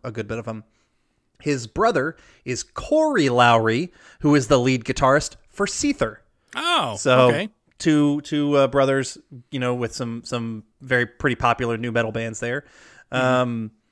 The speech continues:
Speaker 1: and, uh, I own their first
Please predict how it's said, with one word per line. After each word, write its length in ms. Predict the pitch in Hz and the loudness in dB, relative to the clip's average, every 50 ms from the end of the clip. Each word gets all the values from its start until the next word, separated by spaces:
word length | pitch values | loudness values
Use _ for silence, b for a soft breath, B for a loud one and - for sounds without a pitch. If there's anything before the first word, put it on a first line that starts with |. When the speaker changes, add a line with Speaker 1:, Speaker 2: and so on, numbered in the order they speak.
| _ _ _ _ _ _ _ _ - | _ _ _ _ _ _ _ _ -6
Speaker 1:
and, 540 | 135 139 135 135 135 135 135 135 131 127 - - - | -4 0 0 2 2 2 2 2 0 -2 -4 -6 -4
uh, 220 | 131 131 127 131 - | -2 0 0 0 4
I 340 | 143 147 170 196 202 185 185 - | 4 6 6 6 4 2 0 0
own 680 | 160 165 165 175 175 170 165 160 156 151 151 143 127 113 B B B B _ _ _ _ - | 2 2 4 4 4 4 4 2 2 0 -2 -4 -4 -8 B B B B _ _ _ _ -6
their 120 | 135 127 | -6 -6
first 360 | - - - 160 147 - - | -4 0 0 0 0 0 -4